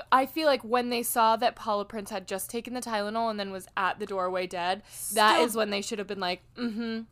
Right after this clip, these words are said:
Speaker 1: it's the Tylenol,"
Speaker 2: Yeah.
Speaker 1: you know? Because that is just absolutely crazy.
Speaker 2: I agree.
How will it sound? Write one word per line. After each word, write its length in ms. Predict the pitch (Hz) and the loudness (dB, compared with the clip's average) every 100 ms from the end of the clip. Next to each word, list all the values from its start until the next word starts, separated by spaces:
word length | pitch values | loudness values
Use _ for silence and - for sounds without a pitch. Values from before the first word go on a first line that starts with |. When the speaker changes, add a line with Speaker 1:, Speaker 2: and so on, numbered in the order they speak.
| - | -6
Speaker 1:
it's 220 | 220 - | -6 -4
the 100 | 208 | -8
Tylenol," 600 | - 185 92 - 50 208 220 | -8 -10 -10 -10 -10 -10 -4
Speaker 2:
Yeah. 140 | 233 | 0
Speaker 1:
you 60 | 175 | 2
know? 280 | 190 202 220 - _ _ _ - - | 0 -2 -6 -16 _ _ _ -20 -14
Because 380 | - 247 226 196 | -10 -2 -2 0
that 260 | 254 247 233 | 8 8 8
is 220 | 208 185 | 0 -4
just 420 | 214 208 - - - - _ - | -4 -4 -6 -10 -16 -20 _ 2
absolutely 540 | 214 196 - - 101 - | 6 6 2 -8 -10 -10
crazy. 260 | - - | -12 -8
Speaker 2:
I 120 | 202 | -6
agree. 340 | 202 - 180 | -6 -8 -8